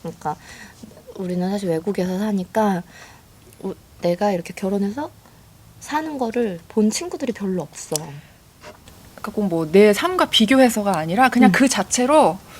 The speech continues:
Speaker 2: 부러워, 되게. 좋아 보여. 좋아
Speaker 1: 음.
Speaker 2: 보이고, 또 반면에, 아, 박지성, 김민지 부부라고 해서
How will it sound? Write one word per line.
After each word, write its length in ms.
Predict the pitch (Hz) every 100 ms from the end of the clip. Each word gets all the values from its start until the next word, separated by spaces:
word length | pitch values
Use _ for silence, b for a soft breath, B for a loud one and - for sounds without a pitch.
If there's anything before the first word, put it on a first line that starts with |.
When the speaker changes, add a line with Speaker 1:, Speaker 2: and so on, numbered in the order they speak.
| B B B -
Speaker 2:
부러워, 480 | - 311 330 247 196
되게. 540 | 185 170 160 160 175 - -
좋아 320 | - 277 285
보여. 480 | 220 190 165 156 170 214 - - - - - -
좋아 220 | 214 214
Speaker 1:
음. 60 | 185
Speaker 2:
보이고, 640 | 180 196 269 254 170 165 - B B B B B - - - -
또 180 | 254 247 - -
반면에, 560 | - 180 196 208 233 294 - B B B
아, 240 | 196 202
박지성, 380 | 202 - 214 208
김민지 400 | 202 196 202 202
부부라고 500 | - 175 185 180 185
해서 340 | 202 233 285